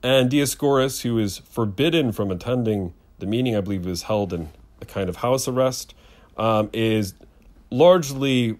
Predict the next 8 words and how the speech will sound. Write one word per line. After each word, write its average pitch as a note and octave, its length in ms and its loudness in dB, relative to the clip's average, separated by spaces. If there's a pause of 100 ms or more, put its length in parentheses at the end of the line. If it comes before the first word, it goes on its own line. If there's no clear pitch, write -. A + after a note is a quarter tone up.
(100)
removed C3+ 580 2
from A2 300 -2
power, A#2 560 2 (520)
and G#2 340 0
Eutychius G2 1000 -4 (360)
is, F#2+ 520 -4
uh, F2 200 -8
stridently, F2+ 1120 -4